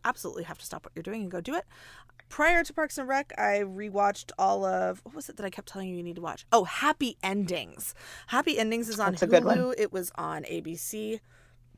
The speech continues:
Speaker 1: for a time. Uh, one of the funniest shows in the world. I laugh at it hysterically all the time.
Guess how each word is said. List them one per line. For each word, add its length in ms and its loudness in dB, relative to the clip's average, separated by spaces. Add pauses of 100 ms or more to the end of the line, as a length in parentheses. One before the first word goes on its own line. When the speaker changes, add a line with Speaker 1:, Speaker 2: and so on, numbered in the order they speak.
(420)
Speaker 1:
for 160 2
a 60 0
time. 500 0 (320)
Uh, 260 -2
one 180 0
of 60 -2
the 60 -2
funniest 280 -6
shows 200 -6
in 40 -12
the 60 -12
world. 260 -10
I 80 -8
laugh 280 -8
at 40 -8
it 120 -12
hysterically 400 -10
all 60 -8
the 60 -12
time. 300 -2